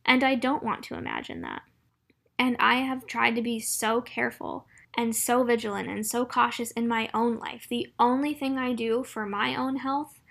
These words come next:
is I go to the gym, and that is something that I even toyed with back when I started working at this preschool, but my gym has been really great about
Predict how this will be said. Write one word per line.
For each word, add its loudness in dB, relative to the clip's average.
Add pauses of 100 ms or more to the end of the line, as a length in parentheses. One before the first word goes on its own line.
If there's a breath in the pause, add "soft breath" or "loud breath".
(440 loud breath)
is 2
I 6
go 4
to -4
the -2
gym, -8
and 2
that 6
is 0
something -4
that 0 (800 soft breath)
I 6
even 0
toyed -2
with -6 (280)
back 0
when 2
I 0
started 0
working 0
at -8
this -6
preschool, -6 (120)
but 2
my -2
gym 0
has -4
been -6
really -2
great -6
about -2